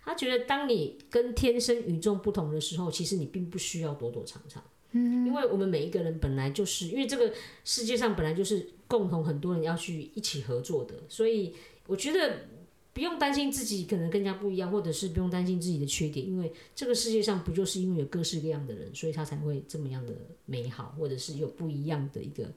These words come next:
Speaker 1: 可能的方-，
Speaker 2: 丰富多彩。
Speaker 1: 对，对，对。
Speaker 2: 嗯。
Speaker 1: 所以我就会觉得在这个里面我也看到这个，会让人家就觉得，哎，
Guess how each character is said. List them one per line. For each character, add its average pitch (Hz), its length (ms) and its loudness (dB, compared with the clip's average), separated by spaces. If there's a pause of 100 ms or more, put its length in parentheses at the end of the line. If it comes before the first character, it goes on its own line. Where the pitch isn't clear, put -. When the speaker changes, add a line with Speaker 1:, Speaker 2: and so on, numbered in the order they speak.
(320)
Speaker 1:
可 226 120 4
能 156 180 4
的 147 80 2
方-， 247 100 4
Speaker 2:
丰 - 20 6
富 185 100 2
多 175 280 2
彩。 185 220 -4
Speaker 1:
对， 143 140 2
对， 143 180 -2
对。 131 200 -6
Speaker 2:
嗯。 202 460 2
Speaker 1:
所 196 160 -6
以 185 200 -2 (260)
我 165 100 -8
就 196 120 0
会 208 100 4
觉 180 160 -2
得 180 80 -2
在 240 160 2
这 240 160 0
个 226 80 6
里 196 80 2
面 190 240 4
我 196 80 4
也 185 80 2
看 202 180 0
到 180 160 0
这 165 120 -2
个， 156 140 0
会 185 120 0
让 175 160 0
人 165 80 -2
家 170 320 -4
就 190 80 -2
觉 160 160 -6
得， 151 120 -4
哎， 311 280 -6